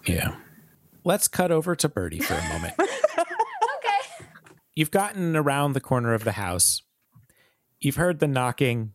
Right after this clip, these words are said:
Speaker 1: You've heard that your friends are now going inside the house. And then the door closes. Describe what you're doing.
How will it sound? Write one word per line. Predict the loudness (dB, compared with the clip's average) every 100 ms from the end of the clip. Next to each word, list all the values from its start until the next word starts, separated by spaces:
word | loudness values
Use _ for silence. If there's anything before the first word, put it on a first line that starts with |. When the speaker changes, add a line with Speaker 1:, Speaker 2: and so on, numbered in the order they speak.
| _
Speaker 1:
You've | -2 0
heard | 2 2
that | 2 0
your | 0
friends | 2 2 4 2
are |
now | 4 2
going | 2 2 0
inside | 0 0 2 2 0
the | -2
house. | -4 -2 -2 -2 -4 _ _ _ _ _
And | 0 2
then | 4
the | 2
door | 2 0 0
closes. | 2 2 0 -4 -2 -2 -2 _ _ _ _ _ _ _ _ _ _ _ _
Describe | 0 0 0 2 2 2
what | 0 0
you're | -4
doing. | -2 -4 -6 -12